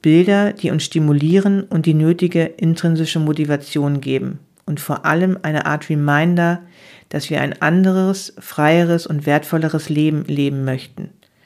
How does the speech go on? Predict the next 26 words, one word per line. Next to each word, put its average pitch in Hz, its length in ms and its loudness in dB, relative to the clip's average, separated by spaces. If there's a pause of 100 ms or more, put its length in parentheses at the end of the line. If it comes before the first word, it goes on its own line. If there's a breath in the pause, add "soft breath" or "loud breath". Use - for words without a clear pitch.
(540 loud breath)
Und 156 120 -2
dann 175 240 4
schau 190 200 2
dir 165 100 4
diese 151 220 2
Bilder 180 520 4
am 147 120 0
besten 156 340 0
jeden 151 260 2
Morgen 156 320 4
nach 147 140 -2
dem 147 220 -6
Aufwachen 165 640 -2
oder - 400 -4
abends 151 400 0
vorm 151 180 -4
Einschlafen 139 680 -6
an. 143 260 -10 (580)
Es - 240 -4
wird 180 240 2
dir 190 360 2
auf 151 200 -8
jeden 156 300 0
Fall 156 400 -2 (140)
Kraft - 420 -6
geben. - 380 -8